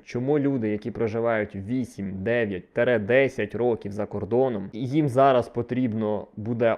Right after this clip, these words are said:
оновлювати паспорти або будь-які інші консульські дії отримати, якісь послуги там, то вони цього зробити не зможуть, якщо цей законопроект дійде до фіналу у тому вигляді, в якому він є зараз,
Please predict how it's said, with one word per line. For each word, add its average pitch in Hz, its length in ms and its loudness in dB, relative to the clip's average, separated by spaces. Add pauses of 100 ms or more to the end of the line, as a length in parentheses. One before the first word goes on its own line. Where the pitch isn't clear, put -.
оновлювати 113 760 2
паспорти 143 800 -2
або 107 220 -2
будь-які 110 560 -2
інші 120 320 -6
консульські 110 640 -8
дії 139 460 -4 (440)
отримати, 101 640 -4 (360)
якісь 107 280 -6
послуги 117 600 -2
там, 101 200 -14 (140)
то 143 440 6 (200)
вони 143 300 2
цього 156 260 4
зробити 135 460 2
не 135 260 2
зможуть, 135 580 2
якщо 117 360 0
цей 123 240 0
законопроект 107 920 -2
дійде 131 480 2
до 113 180 -2
фіналу 127 500 -4
у 113 140 -6
тому 120 360 0
вигляді, 110 440 -2
в 107 40 -4
якому 120 440 0
він 113 200 -2
є 104 180 -2
зараз, 117 640 0